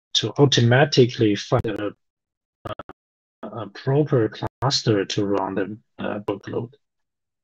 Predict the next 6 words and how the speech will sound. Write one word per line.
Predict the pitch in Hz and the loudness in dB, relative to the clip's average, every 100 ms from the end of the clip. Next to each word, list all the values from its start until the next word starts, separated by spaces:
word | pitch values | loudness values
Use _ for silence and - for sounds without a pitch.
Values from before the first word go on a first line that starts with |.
| _ - | _ -4
Yeah, | 110 98 98 | -2 0 2
like, | 113 107 - | 0 0 0
uh, | 110 101 98 | 2 4 2
uh, | 113 104 107 | 0 -2 -2
actually, | 127 120 113 107 104 101 113 117 | 0 4 6 6 6 4 0 -4
uh, | 110 101 | 0 0